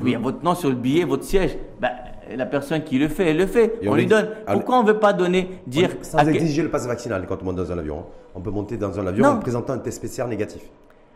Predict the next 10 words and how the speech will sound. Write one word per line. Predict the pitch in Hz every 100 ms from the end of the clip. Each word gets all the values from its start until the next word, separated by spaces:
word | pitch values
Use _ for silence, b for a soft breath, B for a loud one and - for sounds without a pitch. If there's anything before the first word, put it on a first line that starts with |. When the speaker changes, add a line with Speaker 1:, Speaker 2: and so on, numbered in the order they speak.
| b b _
Speaker 1:
Non, | 269
non, | 320 294
mais, | 104 - - 165
euh, | 165 139 - -
aujourd'hui, | 170 180 185
pour | 185 160
que |
l'économie | 180 175 180 165 151
fonctionne, | 165 147 - 147 117 92
Speaker 2:
Hmm. | 107 107